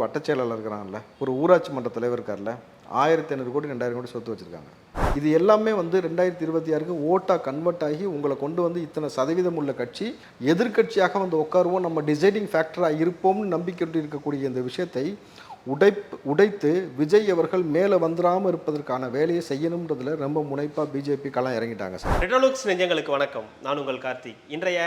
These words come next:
Speaker 2: நேர்காணலில் நம்மோடு இணைந்திருப்பவர் திரு ராவுத்தர் இப்ராஹிம் அவர்கள். வணக்கம் சார்.
Speaker 1: வணக்கம் சார்.
Speaker 2: எப்படி இருக்கீங்க?
Speaker 1: நலமா இருக்கேன் சார்.
Speaker 2: டி வி கே கட்சியுடைய ஓராண்டு விழா வருகிற இருபத்தி ஆறாம் தேதி மாமல்லபுரத்துல நடக்க இருக்கிறதான செய்திகள் வருது. அதை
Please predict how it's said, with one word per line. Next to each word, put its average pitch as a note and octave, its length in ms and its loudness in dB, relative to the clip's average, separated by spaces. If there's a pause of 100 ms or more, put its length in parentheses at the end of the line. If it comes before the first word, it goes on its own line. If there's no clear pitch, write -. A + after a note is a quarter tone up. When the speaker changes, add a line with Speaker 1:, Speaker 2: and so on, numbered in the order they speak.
Speaker 2:
நேர்காணலில் D3 520 -4
நம்மோடு B2 260 -6
இணைந்திருப்பவர் A#2+ 640 -12
திரு A2+ 260 -8
ராவுத்தர் B2+ 380 -6
இப்ராஹிம் G#2 380 -12
அவர்கள். F#2 260 -20
வணக்கம் D#3 300 -4
சார். E3+ 120 2 (160)
Speaker 1:
வணக்கம் C#3+ 280 2
சார். C3 120 4 (160)
Speaker 2:
எப்படி C3+ 180 -8
இருக்கீங்க? A#2 340 -10
Speaker 1:
நலமா B2 280 -6
இருக்கேன் G2 220 -14
சார். G2 120 -14 (180)
Speaker 2:
டி C4 160 -4
வி A#3 160 -8
கே G#3+ 100 2 (220)
கட்சியுடைய D3+ 580 -4 (260)
ஓராண்டு D#3+ 420 -2 (640)
விழா C3 180 -4 (340)
வருகிற B2 360 -10
இருபத்தி D#3+ 340 -4
ஆறாம் A#2+ 240 -4
தேதி B2 240 -10 (260)
மாமல்லபுரத்துல A#2 580 -8 (180)
நடக்க A2+ 260 -12
இருக்கிறதான A2 520 -14
செய்திகள் A#2+ 360 -12 (460)
வருது. A2 260 -14 (400)
அதை C3 120 -6